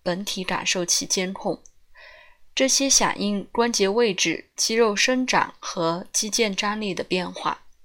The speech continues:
有这个反馈信息，肌肉系统能顺利的协调运作。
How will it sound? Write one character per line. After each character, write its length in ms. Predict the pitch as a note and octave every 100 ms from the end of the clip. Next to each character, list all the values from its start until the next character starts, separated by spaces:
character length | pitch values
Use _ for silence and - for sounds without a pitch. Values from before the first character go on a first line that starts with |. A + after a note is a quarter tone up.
| - - - - _ - - - - -
有 160 | G#3 G3+
这 160 | C#4
个 120 | C4+
反 200 | C4 F3+
馈 140 | F#3+ G#3+
信 260 | - A3+
息， 420 | G#3 - G#3+ - -
肌 160 | - B3
肉 180 | C4
系 200 | A#3 B3
统 240 | G#3+ G3 -
能 200 | E3 E3+
顺 300 | G3 A#3 G3+
利 140 | F#3
的 160 | E3+ -
协 160 | - E3
调 240 | F#3 E3+
运 220 | G3 F#3
作。 340 | - F3 -